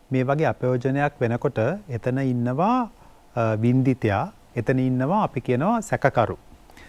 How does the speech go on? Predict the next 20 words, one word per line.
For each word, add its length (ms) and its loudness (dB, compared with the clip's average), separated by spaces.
ඒතර 240 0
මේ 140 4
සැකකාරයා 640 2
ගත්තාම 540 0
යම්කිසි 560 2
අපයෝජනයක් 720 2
සිදු 240 0
කරන 260 0
පුද්ගලයා 680 2
විවිධ 460 4
මනෝ 320 2
ස්වභාවයෙන් 580 2
පෙළෙන්නෙක් 500 2
වෙන්න 220 2
පුළුවන්. 320 2
උදාහරණයක් 640 4
හැටියට 300 2
එක 280 2
කොටසක් 520 0
ඉන්නවා, 500 2